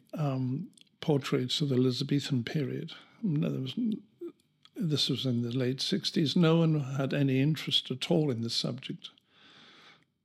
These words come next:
And yet it's one of our greatest, uh,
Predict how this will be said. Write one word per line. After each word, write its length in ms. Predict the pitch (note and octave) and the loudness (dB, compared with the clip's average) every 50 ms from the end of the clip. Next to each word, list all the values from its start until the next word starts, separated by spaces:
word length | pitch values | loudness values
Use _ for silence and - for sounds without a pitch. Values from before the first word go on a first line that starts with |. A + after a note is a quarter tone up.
| _ _ - - | _ _ -4 0
And 160 | D#3 D#3 D#3 | 2 2 2
yet 220 | D#3 D#3 C3+ - | 2 2 2 0
it's 180 | D3+ C3+ - - | 0 0 2 2
one 140 | D#3 C#3+ C3 | 4 4 4
of 100 | B2+ C3+ | 4 4
our 140 | C3 C3 | 2 0
greatest, 580 | B2+ - - B2+ B2 B2 - - B2+ - - - - _ _ _ - _ _ _ _ _ _ _ _ _ _ _ _ _ _ - | 2 2 2 0 0 0 -2 -2 -2 -4 -4 -4 -10 _ _ _ -20 _ _ _ _ _ _ _ _ _ _ _ _ _ _ -10
uh, 100 | D#3 | -8